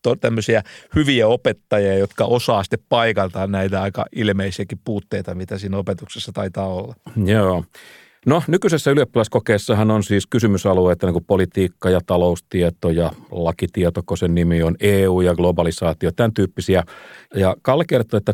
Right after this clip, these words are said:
Speaker 2: taloustiedon, on, kai sen nimi on taloustieto.
Speaker 1: Niin, se
Speaker 2: Jo-,
Speaker 1: ilmeisesti
Speaker 2: jotain,
Speaker 1: on, ei se
Speaker 2: jotain sellaista,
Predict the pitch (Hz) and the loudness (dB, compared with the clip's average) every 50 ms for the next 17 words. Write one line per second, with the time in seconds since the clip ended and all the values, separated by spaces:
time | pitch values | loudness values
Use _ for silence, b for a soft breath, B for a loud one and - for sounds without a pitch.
0 | - - 123 127 123 120 101 90 - _ _ - 95 90 85 82 87 85 78 B | -2 0 0 2 2 2 2 0 -4 _ _ -2 0 0 2 2 2 0 0 B
1 | B B B B B - - 113 90 - _ - 101 - - 98 92 92 95 92 | B B B B B -14 -8 -8 -8 -8 _ -6 -6 -4 -2 -2 0 2 2 2
2 | 82 78 - 85 76 71 - - - 90 78 - - 80 - 214 226 175 123 117 | 0 -2 -2 -6 -6 -6 -8 -10 -8 -8 -8 -8 -8 -10 -6 -2 -2 0 0 0
3 | 139 143 - 107 110 - 113 107 156 - 123 135 131 - - - 90 165 160 131 | 0 2 2 2 2 2 2 2 2 2 2 2 2 2 2 2 0 0 2 2
4 | 95 87 87 B | 2 0 0 B